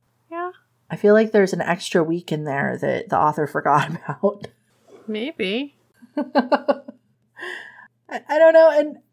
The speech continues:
Speaker 2: I guess I have, like, kind of a fixation on time. I noticed this the other day when I was editing one of our other
Speaker 1: <laughs>
Speaker 2: episodes, Em.
Speaker 1: Uh-huh.
Speaker 2: And I always talk about the time and how it passes or doesn't pass or how I don't understand what time it is or
Speaker 1: <laughs>
Speaker 2: whatever. And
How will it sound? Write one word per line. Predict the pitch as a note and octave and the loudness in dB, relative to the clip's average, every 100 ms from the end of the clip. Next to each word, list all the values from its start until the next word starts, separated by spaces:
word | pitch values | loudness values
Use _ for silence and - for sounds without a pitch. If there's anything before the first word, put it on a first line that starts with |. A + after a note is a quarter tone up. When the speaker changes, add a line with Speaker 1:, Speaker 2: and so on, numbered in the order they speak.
| - | -4
Speaker 2:
I | D4+ | 0
guess | D#4+ F4 F#4 - | 6 6 6 0
I | C#4 | 0
have, | B3 B3 C#4+ D#4+ | 2 2 4 4
like, | D4+ C4 | 0 -6
kind | - G#3+ A#3 | 0 2 4
of | C#4+ | 2
a | C#4 | 0
fixation | B3 A3 A3 - G3 G#3 B3+ A3+ | 2 0 0 2 2 2 0 2
on | F#3 | 0
time. | F3+ E3+ E3 G#3 G3 | -2 -2 2 4 2
I | |
noticed | F3+ F3+ A3+ B3+ | 0 2 2 2
this | B3+ A3+ | -2 -2
the | G#3 F3 | 0 2
other | F3+ F3+ | 2 0
day | D#3+ D#3+ | -2 -2
when | D3 D3+ | -2 -4
I | D#3 | -4
was | E3 - | -6 -4
editing | F3 F3+ E3+ | -2 -2 -4
one | D#3+ D#3+ | -2 0
of | F3 | 0
our | D3+ | 0
other | E3 D3+ | 0 -2
Speaker 1:
<laughs> | G3 | 0
Speaker 2:
episodes, | E3+ - - B3 G#3 | -2 -2 0 2 2
Em. | G3 A#3+ C#4+ D#4+ | 4 6 4 0
Speaker 1:
Uh-huh. | C4+ A3+ G#3 A3+ - _ - | -2 0 0 -2 -6 _ -6
Speaker 2:
And | A3 D4 | 2 6
I | E4 A#3+ | 6 8
always | C4 D4+ F4+ | 6 6 4
talk | - B3 B3+ | 2 4 4
about | E4 G#3+ G3 - G3+ | 4 6 6 4 0
the | G3+ | 0
time | - G3 F#3+ E3+ E3+ | 2 4 4 2 -2
and | |
how | F#3 G3+ | 0 2
it | G3 | 0
passes | - F#3+ F3+ G3 F3 | 2 2 2 0 -2
or | E3+ | 0
doesn't | E3 D#3+ - | 0 0 -6
pass | - F3 E3 D#3+ | -4 -2 -2 -4
or | F#3 | -2
how | F#3+ F3+ | 2 2
I | F3+ | 4
don't | G3 | 2
understand | F#3+ F#3 F#3 - E3+ E3+ | 2 0 -2 0 0 2
what | E3+ | 0
time | - D#3+ | 0 -2
it | D#3+ | -2
is | - F2 D#2+ B3 | -2 -2 -2 -2
or | E3 E3+ | -2 -2
Speaker 1:
<laughs> | |
Speaker 2:
whatever. | F#3 G3 G#3+ G3+ | 2 4 6 4
And | F#3 A3 G#3+ | 2 2 2